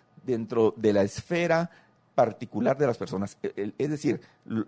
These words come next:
en el proceso penal entra el aparato estatal, entra el, el administrador de justicia y a lo más íntimo de tu vida, de tu, de tu casa, de tus negocios, de tu familia, y entonces hay que ser extremadamente cuidadoso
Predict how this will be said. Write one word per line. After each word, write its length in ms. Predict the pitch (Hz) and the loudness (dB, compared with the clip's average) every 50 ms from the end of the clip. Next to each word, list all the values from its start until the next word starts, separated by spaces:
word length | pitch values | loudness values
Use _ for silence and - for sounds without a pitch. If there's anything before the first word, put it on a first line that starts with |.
| - | -2
en 120 | - 117 110 | 0 2 2
el 80 | 110 | 2
proceso 400 | 101 - 110 - - 208 190 196 | 0 0 -2 -4 -2 -2 -4 -2
penal 360 | - - 127 151 175 190 - - _ _ _ _ _ _ | -2 -2 0 2 0 0 0 -6 _ _ _ _ _ _
entra 800 | - 127 160 202 214 202 190 - - 143 131 135 135 143 - _ _ _ _ _ - | -2 -2 0 0 0 -2 -4 -2 2 4 4 4 4 0 -6 _ _ _ _ _ -2
el 120 | 98 98 | 0 0
aparato 380 | 101 - 107 98 120 147 - - | 0 0 0 0 0 0 -2 -6
estatal, 440 | - - - - - 123 131 147 - _ - | -8 -8 -8 -4 -2 -2 -2 -2 -6 _ -4
entra 600 | 196 208 202 196 180 175 - 127 117 120 - - | -4 -4 -2 -4 -6 -6 -2 0 2 2 2 0
el, 200 | - 107 95 76 | -4 -4 -4 -4
el 120 | 78 95 98 | -4 -2 0
administrador 520 | 95 98 95 92 98 98 - 101 107 120 | 0 0 0 -2 -4 -2 0 0 0 2
de 60 | 135 | 0
justicia 580 | 131 - 95 - - 170 165 147 - 143 131 - - - - _ _ _ _ _ | -2 -4 -6 -6 -4 -4 -4 -2 -2 -2 -2 -2 -4 -10 -20 _ _ _ _ _
y 160 | - 139 127 120 | -4 0 4 4
a 80 | 113 | 4
lo 120 | 110 110 104 | 4 4 2
más 300 | 117 147 180 185 - - | 2 0 0 -2 -2 -6
íntimo 540 | 175 180 185 185 175 170 151 139 139 127 | -6 -6 -6 -6 -8 -8 -8 -4 -2 -2
de 100 | 107 98 | -2 -2
tu 220 | 95 - 101 98 95 | -2 -4 -6 -6 -4
vida, 440 | 117 135 151 151 156 147 135 131 123 | -2 -2 0 0 0 0 0 0 0
de 120 | 110 101 | -2 -4
tu, 400 | - _ - 101 98 95 98 - | -4 _ -4 -2 0 0 -2 -2
de 100 | 95 101 | -2 -6
tu 200 | - - 95 - | -6 -6 -10 -8
casa, 560 | _ - 156 160 160 156 - - 135 131 123 - - _ _ - | _ 2 2 2 2 0 -2 -2 -2 -2 -2 -4 -10 _ _ -10
de 120 | - 101 | -10 -8
tus 160 | - 98 98 | -6 -6 -4
negocios, 580 | 98 92 95 110 147 170 180 170 - 156 143 120 | -4 -4 -2 -2 -2 -2 -2 -2 -4 -4 -4 -4
de 80 | 107 | -4
tu 100 | - 110 | -6 -4
familia, 580 | - - 95 107 151 180 165 135 117 120 143 - - - - - _ _ _ | -2 -2 -2 0 0 -2 0 2 2 2 2 0 -6 -16 -20 -20 _ _ _
y 80 | - 113 | -2 -2
entonces 520 | 101 95 - - 202 196 214 214 208 - - _ _ - | -2 0 0 -2 0 0 0 -2 -2 -6 -12 _ _ -4
hay 140 | - 170 - | -4 -4 -2
que 120 | - 180 | -4 -4
ser 200 | - - 208 208 | -2 0 0 0
extremadamente 1120 | 202 196 - - - 143 - 113 117 131 185 240 262 240 214 180 185 214 226 240 - 214 208 | -2 -4 -8 -8 -4 -2 -2 -2 -2 -2 -4 -2 -2 -2 -2 -2 -2 -4 -4 -4 -4 -6 -8
cuidadoso 760 | - - 139 113 98 101 120 190 220 202 - - 127 - | -2 0 4 6 6 8 10 10 10 8 8 4 0 0